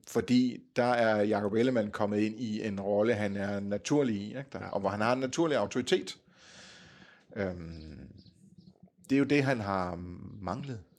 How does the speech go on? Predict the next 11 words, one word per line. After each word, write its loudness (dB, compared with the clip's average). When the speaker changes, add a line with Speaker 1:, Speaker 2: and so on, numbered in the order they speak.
Speaker 1:
ellers, -10
ikke -16
der? -14
Speaker 2:
Ja. -12
Speaker 1:
Øh, -12
altså, -4
jeg 4
talte -2
med -2
en -8
i -8